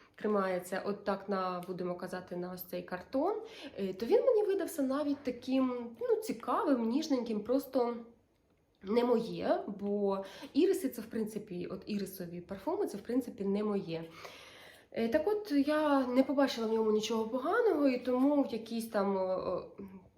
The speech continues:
якогось дня вирішила, е, використати цей парфум на роботу, так, е, би мовити, м, поносити. Отже, я там ним напшикалася, і вже, е,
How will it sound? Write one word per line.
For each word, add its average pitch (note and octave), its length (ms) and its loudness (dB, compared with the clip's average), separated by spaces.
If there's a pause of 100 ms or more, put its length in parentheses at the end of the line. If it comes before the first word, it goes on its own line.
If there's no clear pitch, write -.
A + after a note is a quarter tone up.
якогось G3+ 440 -2
дня D4+ 320 2
вирішила, B3 800 0
е, G3 120 -2
використати G#3 640 -6
цей F#3+ 180 -4
парфум G3+ 520 -4
на F3+ 180 0
роботу, C4+ 560 -2
так, - 480 -6
е, F#3+ 200 0
би F3+ 160 -4
мовити, G3+ 520 -2
м, F#3 320 -2
поносити. - 840 -6 (320)
Отже, F#3+ 320 -2
я A#3 400 -2
там F#3 380 0
ним F3+ 220 -4
напшикалася, B3+ 1120 0 (580)
і A3 100 0
вже, C4+ 260 4
е, G#3 840 4